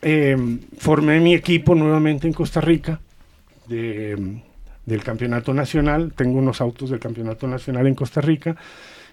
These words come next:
y nos acaba de contratar Toyota Costa Rica para que, em,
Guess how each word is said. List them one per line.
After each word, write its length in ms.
y 120
nos 160
acaba 320
de 80
contratar 540
Toyota 500
Costa 260
Rica 400
para 360
que, 580
em, 240